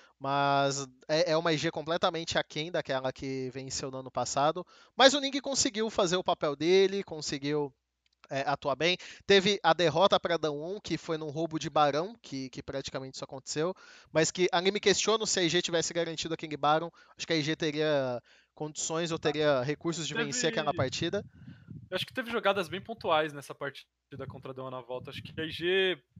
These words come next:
Speaker 2: tinha completas condições que não cheguei a citar, né? Da Kali, a Kali no mid ter a possibilidade de fazer o que o Showmaker fez lá,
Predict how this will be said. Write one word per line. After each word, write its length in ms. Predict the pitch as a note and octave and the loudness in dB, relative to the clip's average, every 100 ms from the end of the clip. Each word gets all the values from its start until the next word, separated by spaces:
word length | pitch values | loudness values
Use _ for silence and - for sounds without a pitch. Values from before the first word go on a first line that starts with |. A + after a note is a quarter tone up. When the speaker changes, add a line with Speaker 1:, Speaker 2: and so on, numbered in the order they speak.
| _ B2+ - | _ -14 -8
Speaker 2:
tinha 160 | E3+ | -6
completas 480 | - F3 E3+ G3+ A3+ | -6 -4 0 0 -2
condições 440 | G3 F3 F3 F3+ | -14 -12 -10 -10
que 80 | - | -10
não 80 | E3 | -12
cheguei 240 | - D#3 | -8 -6
a 40 | E3 | -6
citar, 300 | - - D3+ | -6 -8 -6
né? 100 | C3 | -6
Da 180 | C3 B2+ | -8 -6
Kali, 500 | - D3 D3 C#3 C3 | 0 0 0 -6 -6
a 80 | B2+ | -2
Kali 220 | E3 D#3+ | -2 -2
no 100 | D#3 | -8
mid 180 | D3 D3+ | -12 -8
ter 60 | - | -4
a 60 | C#3+ | -4
possibilidade 480 | - C#3+ C#3 C#3+ | -6 -14 -4 -4
de 60 | C#3 | -4
fazer 140 | C3+ C#3+ | -10 -12
o 40 | |
que 60 | - | -10
o 20 | |
Showmaker 360 | C#3 C3+ C3+ - | -10 -10 -12 -10
fez 240 | C#3+ C3+ | -10 -8
lá, 240 | C3 B2 | -8 -10